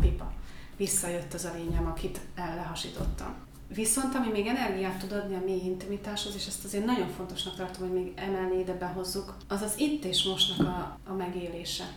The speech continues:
Ez viszont már nem az, amikor a fejemben vagyok, vagy amikor bejönnek képek, vagy amikor szimbólumok vannak, hanem az, amikor összeér a kezünk, és minden pillanatát érzem annak. És nagyon oda kerülök abba a pillanatba, és csak, és csak átadom annak a pillanatnak magam.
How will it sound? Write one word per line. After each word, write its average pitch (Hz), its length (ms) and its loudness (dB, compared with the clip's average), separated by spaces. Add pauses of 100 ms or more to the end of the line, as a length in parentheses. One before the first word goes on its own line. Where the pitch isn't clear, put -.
(100)
Ez 214 160 2
viszont 226 320 2
már 226 160 4
nem 247 140 6
az, 190 120 4
amikor 185 420 0
a 175 60 0
fejemben 175 580 -2
vagyok, 170 340 -6
vagy 180 120 -2
amikor 180 320 -2
bejönnek 175 520 0
képek, 175 440 -6
vagy 170 200 -8
amikor 180 380 -6 (440)
szimbólumok 180 640 0
vannak, 185 320 0
hanem 196 260 2
az, 214 160 4
amikor 190 360 -2
összeér 185 400 0
a 180 80 -4
kezünk, 220 460 -2
és 202 220 2 (220)
minden 180 460 2
pillanatát 165 600 -4
érzem 165 360 -4
annak. 147 440 -2 (180)
És - 140 0
nagyon 196 320 2
oda 180 160 0
kerülök 175 440 -2
abba 180 200 -4
a 185 100 -4
pillanatba, 185 600 -2
és 185 140 0
csak, 190 160 -2 (100)
és 196 140 -4
csak - 180 -2
átadom 180 440 0
annak 180 240 -2
a - 40 -8
pillanatnak 175 680 -6
magam. 180 460 -4